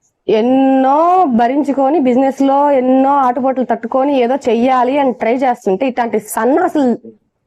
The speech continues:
సమాజంలో దాపరం అయ్యి, అంటే మీరు ఏ-,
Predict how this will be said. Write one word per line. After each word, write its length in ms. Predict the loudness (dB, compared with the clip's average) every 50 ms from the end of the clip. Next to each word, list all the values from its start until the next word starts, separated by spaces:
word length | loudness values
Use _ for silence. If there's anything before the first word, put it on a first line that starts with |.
| _ _ _ _ _ _ _ _ _ _ -4 -4 -2
సమాజంలో 500 | -2 -2 -2 0 0 0 0 0 -2 -2
దాపరం 400 | 0 -2 -2 -2 -2 -4 -4 -2
అయ్యి, 300 | -2 0 0 0 0 0 -2 -4 -8 _ -20 _ _ _ _ _ _ _ _ _
అంటే 200 | -6 -2 0 0
మీరు 180 | 2 2 2 0
ఏ-, 560 | 0 0 2 2 2 2 2 2 2 2 0